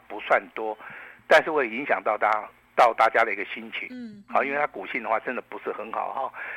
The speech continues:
Speaker 1: 在今天拉到涨停板之后的话，它有个反转的一个讯号哈，
Speaker 2: 嗯。
Speaker 1: 还是要建议大家啊，股票的操作的话，千万不要去做出个追价。虽然说今天宏捷科，啊，
Speaker 2: 嗯。
Speaker 1: 亮灯涨停板，也上涨了九块钱，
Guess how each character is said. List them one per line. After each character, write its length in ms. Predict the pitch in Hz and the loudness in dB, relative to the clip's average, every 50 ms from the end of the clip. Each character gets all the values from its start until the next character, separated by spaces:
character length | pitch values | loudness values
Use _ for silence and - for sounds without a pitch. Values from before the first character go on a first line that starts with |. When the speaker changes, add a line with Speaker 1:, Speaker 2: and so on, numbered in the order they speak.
| - - - | -12 -4 4
Speaker 1:
在 100 | - 165 156 | 6 6 6
今 160 | - 175 175 | 4 0 -2
天 120 | 170 160 | 2 6
拉 120 | 160 156 160 | 6 8 8
到 100 | 160 143 | 8 8
涨 180 | - 131 101 95 | 8 6 4 4
停 160 | 110 113 131 | 2 -4 2
板 180 | 127 110 98 85 - | 2 2 2 2 -2
之 80 | - 113 | -4 -2
后 100 | 117 110 | -2 -2
的 100 | 101 95 | 0 2
话， 160 | 113 104 101 | 2 2 2
它 160 | - - 135 | 2 0 0
有 100 | 123 104 | 0 0
个 120 | - 107 95 - - | -4 -6 -6 0 4
反 160 | - - 147 175 | 4 4 4 2
转 240 | - - 143 101 90 90 - | 0 2 2 2 2 0 -2
的 160 | 107 107 98 - | -2 -2 -2 -2
一 100 | - 110 | -6 -6
个 100 | - 117 | -4 -4
讯 300 | 104 - - - 117 98 | -4 -2 -4 -6 -6 -6
号 220 | 87 - 101 87 87 | -2 2 2 2 4
哈， 220 | - 117 110 98 - - - | 6 6 6 6 4 -2 -10
Speaker 2:
嗯。 240 | 233 - - - - | -10 -10 -10 -10 -2
Speaker 1:
还 120 | - - 147 | 6 6 6
是 80 | - - | 8 8
要 100 | 185 175 - - _ _ _ _ _ _ - - | 6 6 4 0 _ _ _ _ _ _ 2 4
建 160 | 180 160 156 | 4 4 6
议 60 | 156 | 6
大 140 | 143 135 131 | 6 6 8
家 200 | 127 127 123 127 - - - _ _ _ - | 8 6 6 6 4 -8 -20 _ _ _ 4
啊， 160 | - 120 101 | 6 6 6
股 160 | - - 113 | 6 2 2
票 120 | 120 160 | 4 6
的 80 | 147 127 | 6 6
操 180 | - - 135 139 | 6 4 2 2
作 140 | 131 127 | 2 0
的 60 | 117 113 | 4 4
话， 100 | 117 110 | 4 4
千 140 | - 135 | 4 2
万 100 | 123 120 | 0 2
不 80 | 117 - | 4 4
要 80 | 110 107 | 2 2
去 140 | - 113 | 2 -6
做 160 | 104 - 113 98 | -12 -10 -12 -10
出 120 | - 117 | -10 -10
个 80 | 107 95 | -10 -8
追 140 | - 107 104 | -8 -8 -2
价。 220 | - 123 101 87 - - - - - - - - - | 2 2 2 2 2 -6 -14 -12 -14 -16 -14 -4 2
虽 100 | - 151 | 4 4
然 60 | 135 | 4
说 100 | 151 143 | 4 0
今 160 | - 160 151 | -2 -2 0
天 100 | 151 143 | 0 0
宏 160 | 123 110 110 | 0 -2 -2
捷 180 | 107 110 107 107 | -2 -4 -4 -4
科， 300 | - - - 123 120 - - _ - | -4 -4 -2 -2 -2 -4 -8 _ -2
啊， 220 | - - 92 90 87 | 2 2 2 2 2
Speaker 2:
嗯。 60 | 104 | 0
Speaker 1:
亮 180 | 139 139 123 113 | 2 2 2 2
灯 140 | 120 120 113 | 0 -4 -2
涨 140 | 113 92 87 | -2 -4 -4
停 140 | 92 101 110 | -4 -8 -2
板， 180 | 113 101 95 92 | 0 0 0 0
也 100 | 90 92 - | -4 -6 0
上 120 | - 120 113 | 0 0 2
涨 120 | 113 92 | 0 -4
了 80 | 95 98 | -4 -4
九 160 | - 107 101 | -8 -8 -4
块 160 | - 127 117 | -2 -2 -2
钱， 260 | - - 107 101 101 | 0 -2 -6 -6 -8